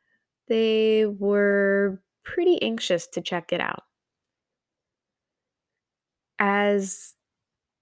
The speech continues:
the hotel was closing for the season the next day, the Kings found they were the only guests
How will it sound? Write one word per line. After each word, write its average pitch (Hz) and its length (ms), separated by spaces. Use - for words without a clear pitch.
the 208 140
hotel 202 760
was 185 400
closing 294 540
for 247 140
the 220 120
season 220 480
the 180 80
next 160 420
day, 165 500
the 196 120
Kings 302 580
found 160 680
they 180 120
were 170 240
the 180 280
only 202 360
guests - 680